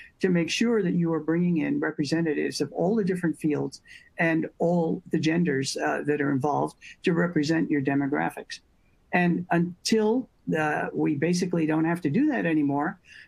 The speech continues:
because, uh, there is equality or there is equity, uh, in our profession, uh, we're sort of stuck with still waiting for, uh,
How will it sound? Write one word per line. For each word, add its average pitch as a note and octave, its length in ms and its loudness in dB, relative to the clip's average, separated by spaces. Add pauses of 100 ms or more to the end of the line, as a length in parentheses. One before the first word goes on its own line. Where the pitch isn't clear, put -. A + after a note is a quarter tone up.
because, F3 640 0
uh, D#3 220 -2
there D3 180 0
is C4 280 0 (240)
equality D3+ 600 0
or C#3+ 140 0
there C#3 160 -2
is F3 220 0
equity, D3 560 0
uh, C#3+ 180 -2
in E3+ 160 2
our D3+ 140 -2
profession, C#3+ 560 0 (480)
uh, E3+ 360 2
we're F3 200 2
sort F3+ 240 0
of D#3+ 80 -4
stuck F#3+ 320 -2
with D#3+ 160 0
still E3+ 320 0
waiting E3+ 360 2
for, D#3+ 440 -2
uh, D3+ 180 -2